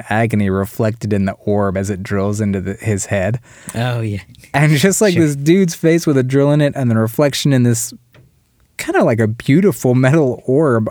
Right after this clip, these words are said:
Speaker 1: on that hallway that's just really cool looking. It,
Speaker 2: Yeah.
Speaker 1: it was a, a great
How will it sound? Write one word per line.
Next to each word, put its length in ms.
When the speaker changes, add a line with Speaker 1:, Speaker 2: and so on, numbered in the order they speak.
Speaker 1:
on 220
that 220
hallway 580
that's 240
just 180
really 460
cool 260
looking. 360
It, 180
Speaker 2:
Yeah. 220
Speaker 1:
it 20
was 140
a, 180
a 140
great 580